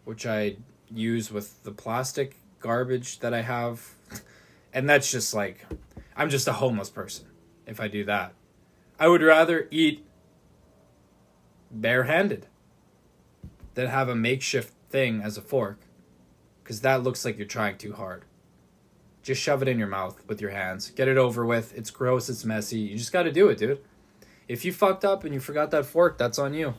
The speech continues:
You gotta pay the consequences, man. And I did. And I had salad dressing all over my hands. And that sucked. You know? But you gotta, you just, you know, just bear down. Wash those hands.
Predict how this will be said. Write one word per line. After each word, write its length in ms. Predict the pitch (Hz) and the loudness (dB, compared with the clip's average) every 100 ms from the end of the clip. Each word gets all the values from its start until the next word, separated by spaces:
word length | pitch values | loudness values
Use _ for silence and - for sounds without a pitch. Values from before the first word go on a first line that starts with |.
| - _ _ _ _ _ _ _ _ | -12 _ _ _ _ _ _ _ _
You 120 | 113 | -2
gotta 200 | 120 135 | 2 4
pay 160 | 131 143 | 4 2
the 100 | 139 | 2
consequences, 800 | 139 151 147 123 113 104 101 101 | 2 -4 -4 -8 -8 -8 -10 -10
man. 320 | 98 101 113 | -10 -10 -10
And 80 | 123 | -4
I 100 | 123 | -2
did. 360 | 113 165 143 - | 6 6 6 0
And 120 | 123 123 | -4 0
I 100 | 123 | 2
had 200 | 151 139 | 2 4
salad 320 | 165 190 151 | 4 4 4
dressing 320 | 131 120 127 | 2 0 -2
all 160 | 123 131 | 0 0
over 140 | 135 | 0
my 100 | 143 | -4
hands. 480 | 160 185 98 - - - - _ _ _ - | -4 -6 -8 -12 -20 -20 -20 _ _ _ -6
And 120 | 120 | -4
that 120 | 135 | -2
sucked. 380 | - 190 - - _ _ _ _ _ _ _ _ _ _ _ _ _ _ _ _ _ _ _ _ _ _ _ _ _ _ _ _ _ _ | 2 2 0 -10 _ _ _ _ _ _ _ _ _ _ _ _ _ _ _ _ _ _ _ _ _ _ _ _ _ _ _ _ _ _
You 120 | - 104 | -12 -8
know? 200 | 107 131 - - _ _ _ _ _ - - - | -8 -12 -20 -20 _ _ _ _ _ -20 -14 -4
But 60 | |
you 60 | 113 | 0
gotta, 260 | 143 160 - | 2 2 0
you 180 | 117 104 | -10 -10
just, 280 | - 123 - - | -10 -12 -12 -10
you 100 | 131 | -8
know, 140 | 123 123 | -8 -8
just 300 | - 135 - | -8 -8 -2
bear 180 | 143 151 | 6 8
down. 320 | 165 214 143 - | 8 6 2 -4
Wash 280 | 117 139 - | -2 -2 0
those 200 | 180 170 | 0 0
hands. 460 | 156 139 185 208 | 0 0 -2 -6